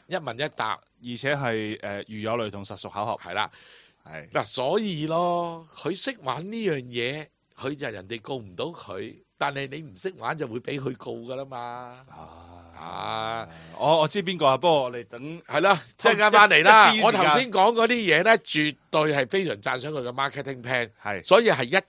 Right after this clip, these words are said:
Speaker 1: 定唔會告我嘅。
Speaker 2: 一-，係啦，其實係講佢公司係得嘅。
Speaker 1: 公司直情一流啦，一上台，一上場，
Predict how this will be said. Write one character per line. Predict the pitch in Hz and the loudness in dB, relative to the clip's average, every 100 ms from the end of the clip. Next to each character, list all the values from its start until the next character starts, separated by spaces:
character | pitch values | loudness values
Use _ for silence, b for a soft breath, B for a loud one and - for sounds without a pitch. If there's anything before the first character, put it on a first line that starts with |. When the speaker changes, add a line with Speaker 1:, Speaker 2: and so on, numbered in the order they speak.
| - | -4
Speaker 1:
定 | 120 104 | -6 -4
唔 | 95 | -6
會 | 120 | -6
告 | 123 | -4
我 | 113 101 98 | -4 -4 -6
嘅。 | 98 - _ _ - | -10 -16 _ _ -16
Speaker 2:
一-， | 131 - | -16 -12
係 | - | -6
啦， | 123 - _ _ _ | -6 -6 _ _ _
其 | - 120 | -12 -8
實 | 117 | -8
係 | 113 113 113 | -6 -8 -8
講 | 101 113 139 135 | -6 -6 -4 -6
佢 | |
公 | 120 135 | -8 -10
司 | 131 | -10
係 | 131 101 | -10 -8
得 | 95 | -8
嘅。 | - - _ b b b b b b b | -8 -12 _ b b b b b b b
Speaker 1:
公 | - 143 | -14 -10
司 | - 143 | -8 -8
直 | - | -8
情 | - - 78 | -10 -12 -14
一 | 90 156 - - | -4 -4 -4 -8
流 | 80 87 | -12 -6
啦， | 113 127 123 120 | -4 -2 -4 -6
一 | 123 - | -2 -2
上 | - - - 110 139 175 | -2 -4 -2 -2 -4 -6
台， | - 95 90 78 _ 190 | -12 -8 -8 -10 _ 0
一 | |
上 | - 120 147 | 0 -2 -4
場， | 131 107 85 | -6 -8 -14